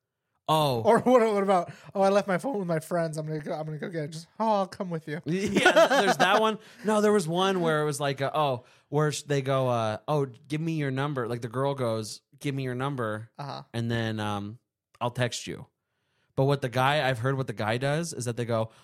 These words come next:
Speaker 1: "Oh," and they put, they grab their phone,
Speaker 2: Uh-huh.
Speaker 1: they put their number in their phone, and then they call
Speaker 2: Ah.
Speaker 1: their, so then they have their number.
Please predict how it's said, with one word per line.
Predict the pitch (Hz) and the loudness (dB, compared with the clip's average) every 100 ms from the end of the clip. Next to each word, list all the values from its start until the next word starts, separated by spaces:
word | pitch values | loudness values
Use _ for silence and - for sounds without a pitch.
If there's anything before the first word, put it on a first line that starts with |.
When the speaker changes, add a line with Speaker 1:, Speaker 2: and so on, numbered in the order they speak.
| _ - | _ 2
Speaker 1:
"Oh," | 277 190 120 | 6 6 2
and | 139 143 131 | -2 -2 0
they | 131 135 160 175 151 _ _ _ _ _ | 0 2 0 -4 -8 _ _ _ _ _
put, | - - 135 | -4 -2 0
they | 139 | -2
grab | 160 139 127 120 | 0 0 0 2
their | 117 | -2
phone, | 110 113 104 104 107 - _ _ _ | -2 -2 -2 -4 -8 -14 _ _ _
Speaker 2:
Uh-huh. | 165 165 139 135 - | -10 -10 -10 -12 -2
Speaker 1:
they | 139 165 | 0 2
put | 165 160 | 2 2
their | - 135 | 2 4
number | 131 127 127 123 | 4 2 2 0
in | 127 127 | 0 0
their | 123 113 | 0 0
phone, | - 147 123 117 - | 0 2 2 -2 -4
and | 127 | -2
then | 135 | -2
they | 131 110 | 0 -2
call | - - - 143 127 95 - _ _ _ _ _ _ _ _ | -4 -6 0 2 2 -2 -10 _ _ _ _ _ _ _ _
Speaker 2:
Ah. | 147 151 160 | -6 -2 2
Speaker 1:
their, | 151 135 131 135 143 | 4 4 2 -4 -8
so | - 156 | -6 -4
then | 139 147 147 | -2 -2 0
they | 135 123 | -2 -2
have | 131 127 120 | 0 0 0
their | 117 | -2
number. | 117 117 113 104 87 | -2 -2 -4 -8 -12